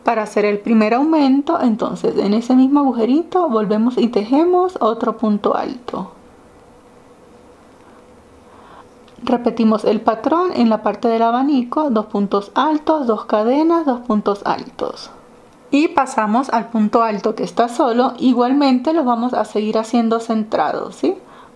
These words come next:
Vamos a tejer dos puntos altos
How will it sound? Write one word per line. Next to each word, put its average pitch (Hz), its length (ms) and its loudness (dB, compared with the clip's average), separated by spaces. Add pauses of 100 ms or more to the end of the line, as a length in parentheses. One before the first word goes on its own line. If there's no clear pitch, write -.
Vamos 208 300 0
a 208 100 0
tejer - 460 -2
dos 226 380 0
puntos 269 520 0
altos 269 640 0